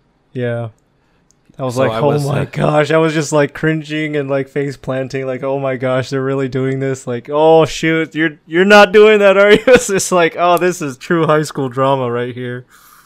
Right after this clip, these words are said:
Speaker 1: So
Speaker 2: So
Speaker 1: I
Speaker 2: I
Speaker 1: was like, it brought me back. <laughs>
Speaker 2: <laughs> I watched the extra credit for that one, and they were saying a lot of these actors didn't actually go to their own homecomings,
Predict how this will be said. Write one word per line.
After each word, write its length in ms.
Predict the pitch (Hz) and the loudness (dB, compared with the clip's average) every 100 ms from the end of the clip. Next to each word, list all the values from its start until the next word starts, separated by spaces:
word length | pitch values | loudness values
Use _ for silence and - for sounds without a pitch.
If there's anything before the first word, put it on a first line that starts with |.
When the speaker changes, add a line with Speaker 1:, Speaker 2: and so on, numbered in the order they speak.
| _ _ _ _ _ _ _ | _ _ _ _ _ _ _
Speaker 1:
So 180 | - 120 | -8 -4
Speaker 2:
So 140 | 117 | -2
Speaker 1:
I 80 | 110 | -2
Speaker 2:
I 40 | |
Speaker 1:
was 80 | 117 | -2
like, 140 | 131 147 | -2 0
it 140 | 147 | 2
brought 220 | 147 147 | 4 4
me 100 | 135 | 2
back. 400 | 107 127 131 123 | 0 2 2 0
<laughs> 100 | - - 294 - - - - | -6 2 2 2 2 2 2
Speaker 2:
<laughs> 1400 | 370 202 - - 131 - 123 - 117 110 - 107 - 104 90 _ _ _ _ _ _ _ _ - | 0 0 -2 -4 -8 -6 -10 -6 -6 -6 -8 -10 -8 -16 -16 _ _ _ _ _ _ _ _ -12
I 80 | |
watched 280 | 110 120 - | -6 -6 -6
the 160 | 123 110 | -8 -8
extra 240 | 110 117 | -8 -12
credit 340 | - 110 104 - | -8 -8 -8 -10
for 120 | 104 | -8
that 200 | 98 101 | -8 -8
one, 240 | 98 95 | -10 -10
and 220 | 92 90 87 _ _ | -14 -16 -18 _ _
they 100 | 110 | -8
were 100 | 123 | -8
saying 320 | - 123 120 | -6 -8 -6
a 60 | 104 | -6
lot 240 | 101 110 | -4 -4
of 80 | 117 | -6
these 200 | 110 104 | -12 -12
actors 400 | 101 101 - 101 | -12 -12 -12 -14
didn't 240 | - 98 92 | -12 -14 -12
actually 340 | 101 - 95 | -16 -14 -14
go 180 | 90 98 | -12 -14
to 140 | - | -12
their 220 | 95 90 - | -14 -14 -12
own 220 | 92 107 | -14 -12
homecomings, 760 | 120 135 139 139 156 165 - | -12 -12 -10 -12 -12 -16 -18